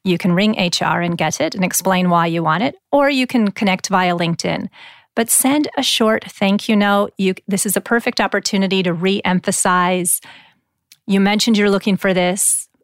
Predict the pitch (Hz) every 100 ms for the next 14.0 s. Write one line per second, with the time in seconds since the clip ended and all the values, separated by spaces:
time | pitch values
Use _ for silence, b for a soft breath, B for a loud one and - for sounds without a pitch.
0 | _ - 202 175 180 202 196 180 202 196
1 | 180 175 180 - - 170 - - 196 185
2 | 180 - 185 - 180 180 180 190 - 277
3 | 269 208 226 269 - 254 254 247 233 208
4 | 208 202 - - 202 - 226 208 202 196
5 | 196 185 190 - - 196 277 311 226 208
6 | 190 175 160 156 B B B B - 220
7 | 269 - 262 247 - 262 247 214 247 285
8 | 240 214 208 196 208 202 185 190 190 180
9 | 165 180 202 196 170 175 180 208 175 139
10 | - 202 175 160 160 B B B B B
11 | - 175 170 196 190 180 190 - 190 226
12 | 247 220 - 180 175 160 160 165 185 240
13 | 214 - - 202 185 185 180 233 - -